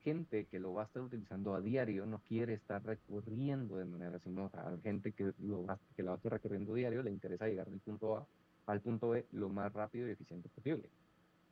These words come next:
Entonces, la ciclovía debió de haber estado dentro de la rodadura de la carretera para,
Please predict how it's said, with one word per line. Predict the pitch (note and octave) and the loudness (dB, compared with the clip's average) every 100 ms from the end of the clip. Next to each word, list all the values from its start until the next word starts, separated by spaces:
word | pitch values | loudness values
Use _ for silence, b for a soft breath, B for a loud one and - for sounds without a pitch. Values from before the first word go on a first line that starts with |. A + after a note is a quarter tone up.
| - - - | -20 -20 -2
Entonces, | B2+ A#2 B2 A#2 | 4 6 4 4
la | A#2+ | 4
ciclovía | A2 G2+ G2 C3 B2+ | 4 4 4 4 4
debió | F#2+ F#2+ G#2 A#2+ | 4 4 4 6
de | B2+ | 6
haber | G#2+ | 4
estado | G#2+ - G#2 G#2 | 2 0 0 0
dentro | G#2 G#2 A#2 - F#2+ | -2 -2 -4 -4 -2
de | E2+ | -2
la | F2 | -4
rodadura | F2 F2 F2 A2+ A#2 E2+ | -2 -4 -2 -2 0 0
de | E2 | -2
la | |
carretera | - - - - - - - - - - - - | -6 -14 -10 -8 -8 -12 -20 -20 -20 -20 -8 2
para, | B2+ D3 | 4 4